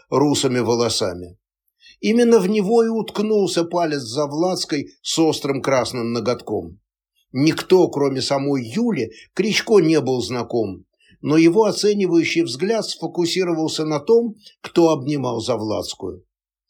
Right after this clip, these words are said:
«Ну, вспомнил?» «Вспомнил», соврал Кричко. «Теперь вспомнил. Толя Шиновский. Ну, конечно». Он повернул голову,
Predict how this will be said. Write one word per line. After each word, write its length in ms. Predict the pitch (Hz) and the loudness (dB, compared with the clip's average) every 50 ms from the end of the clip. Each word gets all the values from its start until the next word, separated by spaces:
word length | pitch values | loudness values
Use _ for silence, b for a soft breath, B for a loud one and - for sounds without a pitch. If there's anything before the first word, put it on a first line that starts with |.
| _ _ _ _ - | _ _ _ _ -2
«Ну, 400 | 156 175 240 285 285 277 285 - _ _ _ _ _ _ _ | 0 2 4 4 2 0 -2 -8 _ _ _ _ _ _ _
вспомнил?» 760 | - - - - - 285 302 330 320 302 220 131 87 - - _ _ _ _ _ _ _ _ _ _ _ | -6 -4 -4 -2 2 4 4 4 4 4 2 0 -4 -8 -14 _ _ _ _ _ _ _ _ _ _ _
«Вспомнил», 880 | - - - - - - 156 160 156 151 135 120 107 95 78 80 - _ _ | -8 -6 -6 -4 0 2 4 4 4 4 0 -2 -4 -6 -8 -12 -16 _ _
соврал 480 | - - - 135 120 127 127 120 110 110 | -6 -2 -2 0 2 2 2 0 0 0
Кричко. 580 | - 123 123 107 - - - 107 92 80 - - _ b b b b | -2 -2 -2 -4 -4 -4 -4 -6 -6 -6 -8 -12 _ b b b b
«Теперь 320 | b - 220 220 233 202 - | b -2 2 4 4 4 4
вспомнил. 760 | - - - - - 151 143 131 117 107 95 82 80 78 _ _ _ _ _ _ - | 2 -4 -6 -4 -2 -2 -2 -2 -2 -6 -10 -12 -14 -18 _ _ _ _ _ _ 2
Толя 280 | 214 220 220 190 165 | 4 4 4 4 2
Шиновский. 720 | - - 156 147 143 139 127 113 - - - 87 82 - _ _ _ _ - | 0 -2 -2 -2 -2 -4 -4 -6 -8 -12 -16 -16 -18 -18 _ _ _ _ -6
Ну, 160 | 233 254 220 | -6 -4 0
конечно». 680 | - 208 165 143 139 139 131 113 - - 92 85 - _ _ _ _ _ _ _ _ _ _ _ _ _ _ _ _ - | 2 2 2 2 0 -4 -6 -8 -10 -12 -16 -20 -20 _ _ _ _ _ _ _ _ _ _ _ _ _ _ _ _ -8
Он 220 | - 151 156 156 | -4 -2 -2 0
повернул 560 | 156 151 139 139 143 139 139 143 139 135 127 | 0 0 0 2 0 0 0 -2 -2 -2 -2
голову, 640 | 113 127 185 226 233 196 147 104 92 92 87 - | 0 2 2 2 2 2 0 -2 -4 -6 -8 -12